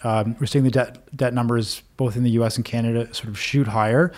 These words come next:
So I thought it would be a good conversation to have in terms of the bond market perspective with these levels of debt. And so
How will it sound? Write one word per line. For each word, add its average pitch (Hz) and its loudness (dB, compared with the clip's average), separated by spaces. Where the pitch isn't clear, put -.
So - 0
I 131 4
thought 156 8
it 156 8
would 147 6
be 143 4
a 131 4
good 131 0
conversation 127 0
to 120 0
have 113 2
in 131 0
terms 131 2
of 113 2
the 117 -4
bond 123 4
market 120 0
perspective 110 -4
with 117 -4
these 120 -2
levels 110 -2
of 101 -6
debt. 113 -2
And 131 -4
so 139 4